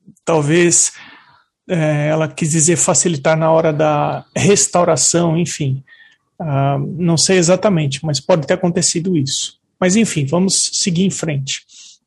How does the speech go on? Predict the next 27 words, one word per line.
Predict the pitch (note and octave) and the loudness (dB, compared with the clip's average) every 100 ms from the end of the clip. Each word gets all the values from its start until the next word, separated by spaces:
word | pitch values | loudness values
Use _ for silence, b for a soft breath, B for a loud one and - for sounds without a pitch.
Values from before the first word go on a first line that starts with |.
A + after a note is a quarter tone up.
| _ _ _ _ - G#3+ | _ _ _ _ -4 2
Já | F3+ | 4
aconteceu | A#3 B3+ G3+ E3 G#3+ | 4 4 4 4 4
de | E3+ | 2
você | E3+ - | 0 0
ter | F3 E3+ | -2 -2
que | - | -2
fazer | F3 F3+ | -2 0
uma | F3 E3 | 0 0
restauração | D#3+ - F3 D#3+ - F#3 | -2 -2 -2 0 0 0
e | F#3 | 2
não | F3 F#3 A3 | 4 4 2
ficar | - F3+ - F3+ D3 - | -2 -6 -4 -2 -2 -6
tão | - G3 | -4 -2
fiel | F#3+ - F3 F3+ E3 - | -2 -2 0 0 -2 -4
quanto | F#3+ G3 G3+ - E3 | 0 2 0 -2 -4
a, | - | -4
a | - E3 | -2 -2
original? | D#3+ D#3+ C#3 D#3 D#3 G3 A3 b b b b - | 0 0 -2 -2 0 2 0 b b b b -6
Se | - G#3+ | -2 0
sim, | - - A3+ A3+ - | 0 2 2 0 0
como | G3+ G#3+ | 0 0
você | G3+ E3 F#3+ | 0 -2 0
se | - F3 | -2 -2
sentiu | - E3+ C#3 - E3+ | -2 -4 -4 -4 -4
quanto | - E3 D3 D3 | -4 -4 -4 -2
a | |
isso? | E3+ - - - - | -2 -4 -6 -8 -14